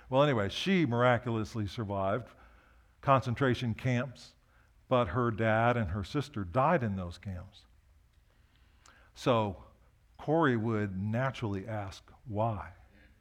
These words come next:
would God allow that to happen?" And when she, after the war was over, would speak to audiences about her terrible experiences in those camps, she would often look down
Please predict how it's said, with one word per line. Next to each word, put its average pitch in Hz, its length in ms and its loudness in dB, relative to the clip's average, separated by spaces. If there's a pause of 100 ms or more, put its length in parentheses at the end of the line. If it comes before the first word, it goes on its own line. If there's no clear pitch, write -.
(280)
would 107 180 -6
God 117 260 4
allow 95 320 0
that 110 260 -6
to 104 100 -12
happen?" 98 400 -10 (1600)
And 147 140 4
when 175 160 6
she, 185 300 4
after 156 320 8
the 139 100 6
war 135 200 6
was 127 180 2
over, 127 380 4
would 110 260 0 (120)
speak 151 380 -2
to 156 80 -4
audiences 131 600 4
about 127 240 4
her 120 80 0
terrible 127 420 0
experiences 127 640 -2
in 156 120 2
those 123 200 2
camps, 127 380 -2 (1000)
she - 220 4
would 277 160 10
often 190 320 8
look 165 240 4
down 127 560 4